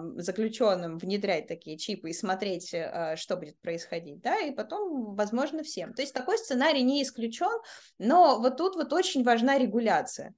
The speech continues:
А, и, а, важно понимание, вот, что всему своё время, и вообще стоит ли овчинка выделки, или, может быть, в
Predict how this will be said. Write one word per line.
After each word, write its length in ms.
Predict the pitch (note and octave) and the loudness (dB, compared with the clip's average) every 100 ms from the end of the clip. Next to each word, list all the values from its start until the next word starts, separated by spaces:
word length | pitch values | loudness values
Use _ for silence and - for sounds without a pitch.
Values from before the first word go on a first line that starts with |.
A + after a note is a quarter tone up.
| - - - - _ _ | -20 -20 -20 -20 _ _
А, 360 | F#3 F#3 F#3 F3 - | 4 8 8 6 2
и, 360 | A#3+ A#3 A#3 | -2 0 2
а, 300 | G#3+ - F#3+ | 2 4 2
важно 340 | F#3+ A3 C4 D#4+ | 4 4 6 4
понимание, 680 | A3+ A3 A3+ D4 F#4 D4+ G#3+ | 4 2 4 4 4 2 2
вот, 180 | G3+ F#3 | 0 -4
что 480 | - A3 G#3+ G3 F#3 - - _ | -2 2 4 4 0 -10 -14 _
всему 520 | - C4+ E4+ F4 D#4 A3+ | 2 2 2 0 0 0
своё 420 | - A3+ C4 A#3+ | 4 4 6 4
время, 460 | A3 E4 G4 B3+ - | 2 0 2 0 0
и 100 | A#3 | 0
вообще 280 | A#3 A#3 A#3 | 0 0 -2
стоит 320 | - D4+ A3+ | 2 2 4
ли 60 | |
овчинка 440 | G#3 G3 - A3+ G#3+ | 2 0 -2 -2 0
выделки, 420 | D#4 B3+ G#3 G3 | 0 0 -2 -2
или, 120 | F3 | -4
может 260 | G3+ A3 G3 | 0 -2 -2
быть, 160 | F#3+ - _ _ _ | -6 -8 _ _ _
в 160 | - F#3+ | -10 -10